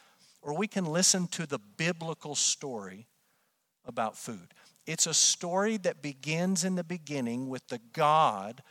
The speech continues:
who made everything, creating human beings in his image and giving them a physical body so that they have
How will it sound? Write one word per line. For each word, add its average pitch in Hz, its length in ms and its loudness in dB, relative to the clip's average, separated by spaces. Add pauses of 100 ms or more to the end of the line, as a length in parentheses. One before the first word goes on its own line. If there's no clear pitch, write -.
(120)
who 165 140 -4
made 151 300 0
everything, 127 760 2 (260)
creating 175 580 0
human 196 360 0
beings 143 440 -2
in 190 240 0
his 190 240 2
image 135 340 -2 (100)
and 143 240 -6
giving 180 360 0
them 185 200 0
a 139 140 -6
physical 175 720 -2 (120)
body 123 600 2 (1000)
so 165 160 -2
that 147 220 -4
they 147 180 -2
have 165 640 0